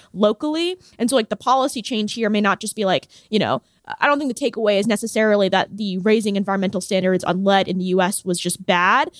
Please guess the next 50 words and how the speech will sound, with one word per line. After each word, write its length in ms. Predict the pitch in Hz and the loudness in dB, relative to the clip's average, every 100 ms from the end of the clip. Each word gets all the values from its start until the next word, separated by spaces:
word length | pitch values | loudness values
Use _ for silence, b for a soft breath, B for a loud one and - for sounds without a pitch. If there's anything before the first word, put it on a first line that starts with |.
| B | B
I 60 | 214 | -2
think 120 | 247 | 0
it's 100 | 233 | 0
also 260 | - 214 233 | 0 0 0
that, 140 | 185 | 0
like, 120 | 160 - | 0 -2
it 80 | 240 | -4
has 220 | - 247 | -2 -2
to 80 | - | -4
be 100 | 220 | -10
coupled 480 | - 254 - 208 196 | -4 -4 -2 -4 -2
with 420 | 202 185 190 - b b - | 0 2 0 -4 b b -2
recognizing 840 | 226 226 220 220 220 214 190 185 - _ | -2 -2 0 0 0 0 -2 -4 -10 _
what's 340 | - 208 226 - | -4 0 0 0
gonna 180 | 226 | -2
happen 340 | 214 208 190 196 | -2 -2 -2 0
down 380 | 190 190 185 - | 0 0 -2 -8
the 80 | 190 | -10
pollution 480 | - 220 226 233 202 | -2 0 0 0 -2
supply 440 | 196 - 185 208 | -4 0 2 2
chain, 300 | 202 240 240 | 0 -2 0
I 80 | 247 | 0
guess, 380 | 254 262 277 - B - | 0 0 0 -6 B -2
and 480 | 220 214 214 190 - _ | 0 2 0 -2 -8 _
how 200 | - 247 | 0 2
you 160 | 240 202 | 2 -2
mitigate 360 | 196 208 185 | -4 -2 -2
that 200 | 185 170 - | 0 -2 -4
lower 480 | 190 190 170 165 139 - - 208 | -4 -2 0 0 -2 -10 -12 -2
down 260 | 196 175 | 0 0
there. 200 | 247 220 | 0 0
Because 460 | 220 240 226 - - | 0 -2 -2 -4 -4
if 80 | 233 | 2
you 100 | 269 | 2
can 100 | 294 | 2
just 140 | 233 | 0
make 200 | 226 240 | 2 2
it 120 | 240 - | 0 -2
so 80 | |
that 100 | 233 | -2
people 200 | - 220 | -2 -2
are 40 | 208 | 0
not 180 | 202 - | 0 -2
living 560 | 202 220 226 214 185 | 0 2 2 0 -2
near 320 | 196 240 202 | 0 2 2
these 260 | 190 196 202 | 0 -2 -2
battery 440 | - - 311 226 | 2 2 2 0
plants, 440 | 208 - 190 202 - | -4 -6 -6 -6 -8
then, 160 | 202 | -8
like, 260 | 202 190 190 | -4 -6 -6